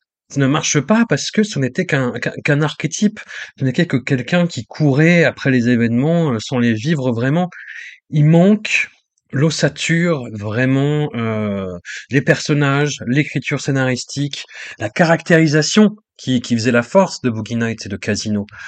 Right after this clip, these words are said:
Là, ce sont, euh, vraiment juste des marionnettes, quoi, qui ne servent à, à, à rien d'autre qu'à essayer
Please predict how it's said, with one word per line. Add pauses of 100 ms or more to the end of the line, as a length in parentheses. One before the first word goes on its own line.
(140)
Là,
ce
sont,
euh,
vraiment
juste
des
marionnettes,
quoi,
qui
ne
servent
à,
à,
à
rien
d'autre (440)
qu'à
essayer